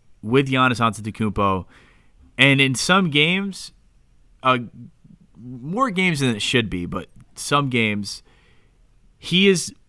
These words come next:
by a wide margin more of a threat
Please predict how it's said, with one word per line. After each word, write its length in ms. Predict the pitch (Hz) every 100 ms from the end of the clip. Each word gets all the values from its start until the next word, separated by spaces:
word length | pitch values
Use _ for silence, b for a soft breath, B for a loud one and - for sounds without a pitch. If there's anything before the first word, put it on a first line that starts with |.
| -
by 420 | 123 117 - 143
a 100 | 135
wide 440 | 120 113 135 147 139
margin 680 | 131 127 123 113 101 98 - -
more 720 | 110 107 113 117 135 139 131
of 80 | 113
a 60 |
threat 520 | 107 - 113 110 95